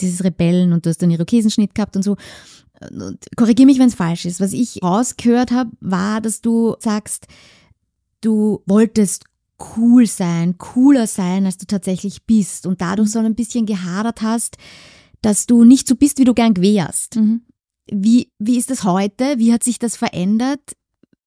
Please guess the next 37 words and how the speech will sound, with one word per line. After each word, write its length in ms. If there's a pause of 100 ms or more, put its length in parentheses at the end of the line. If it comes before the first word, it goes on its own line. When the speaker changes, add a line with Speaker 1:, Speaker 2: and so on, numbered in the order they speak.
(560)
Speaker 2:
Ich 100
hatte 200
früher 340
in 160
meinen 340
Zwanzigern 640
eine 180
Band 280
namens 260
Band 240
W 80
G. 240 (420)
Und 360
ich 240
war, 380 (200)
also 160
das 160
hat 100
begonnen, 460
ich 80
hab 100
immer 120
einen 160
Tüllrockerl 500
angehabt 400
und 140
Gummistiefel 760
und 160
die 100
Haare 360
offen. 260
Und 80
ich 140
war 100
so 80
dieses 380
Mädel, 640